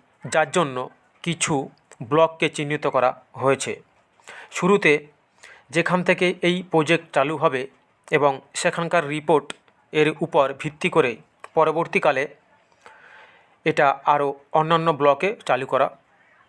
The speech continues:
হতে পারে বা হবে। মানে কোন কোন ব্লকে এই প্রকল্প চালু করা হবে একটু দেখে নিন। সর্বপ্রথম দক্ষিণ চব্বিশ পরগনা বারাইপুর,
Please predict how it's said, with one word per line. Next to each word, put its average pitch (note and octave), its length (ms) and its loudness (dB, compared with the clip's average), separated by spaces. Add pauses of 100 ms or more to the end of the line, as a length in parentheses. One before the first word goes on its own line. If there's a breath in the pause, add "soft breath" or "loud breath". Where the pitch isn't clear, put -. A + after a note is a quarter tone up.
(120)
হতে D3 280 2
পারে A2+ 280 0 (140)
বা C3 100 4
হবে। B2+ 300 0 (1120 loud breath)
মানে D3+ 60 0
কোন F#3+ 240 2
কোন G3 200 2
ব্লকে E3 400 2 (260)
এই E3+ 160 0
প্রকল্প D3+ 360 0
চালু C#3 200 0
করা C#3 180 4
হবে B2 180 -4 (100)
একটু C#3 160 -12
দেখে C#3 180 -4
নিন। A#2 140 -12 (800 loud breath)
সর্বপ্রথম E3+ 600 2 (280)
দক্ষিণ D#3+ 340 0
চব্বিশ E3+ 200 4
পরগনা D3 340 2
বারাইপুর, C#3+ 520 2